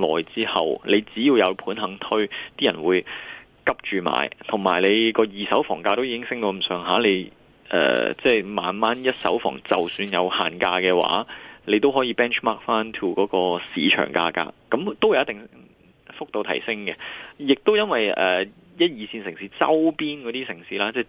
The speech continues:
接近鄰近嗰啲地方，啲樓價一樣係咁升嘅，<laughs> 噉所以你，你咁升法嘅情況底下，你對於啲人嘅消費心態，你層樓都升咗咁多咯，我買架好少少嘅車，每日揸一粒鐘返工嘅話，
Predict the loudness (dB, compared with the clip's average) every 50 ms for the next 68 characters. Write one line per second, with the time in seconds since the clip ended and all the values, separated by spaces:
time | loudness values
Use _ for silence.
0 | -6 -10 -8 -4 -4 -4 -2 -2 -4 -4 -2 -2 -2 0 0 2 4 4 2 2
1 | 2 0 0 -2 -4 -8 -12 -14 -12 -2 2 2 2 2 2 2 0 0 0 0
2 | -2 -2 -2 -2 -4 -4 -4 -4 -4 -4 -4 -4 -4 -2 -2 -2 -4 -4 -4 -4
3 | -2 0 0 0 0 0 -2 -6 -6 -6 -8 -8 -10 -6 0 2 2 2 2 2
4 | 2 2 4 2 0 0 -2 -2 -4 -4 -2 -2 0 0 0 0 0 -2 -2 -2
5 | -2 -2 0 2 2 2 4 4 2 2 0 -2 -4 -10 -12 -12 -14 -16 -12 -4
6 | 2 4 6 6 6 6 4 4 2 0 0 2 2 4 4 2 0 -4 -6 -4
7 | -4 -4 -2 -2 0 0 0 0 0 -2 -2 -2 0 0 0 0 2 2 0 0
8 | 0 -4 -4 -2 0 0 0 0 -2 -4 -8 _ _ -2 0 0 2 0 0 2
9 | 2 2 2 2 2 0 0 0 0 -2 -2 2 4 4 4 4 4 2 0 0
10 | 0 0 0 0 0 0 0 2 2 0 2 2 0 -2 2 4 4 4 6 4
11 | 4 2 2 2 0 -2 0 2 2 2 2 0 0 -2 0 0 0 0 -2 -2
12 | -2 -4 -4 -4 -4 -2 -2 0 0 0 0 -2 -2 -2 -4 -4 -2 0 0 0
13 | 2 0 -2 -2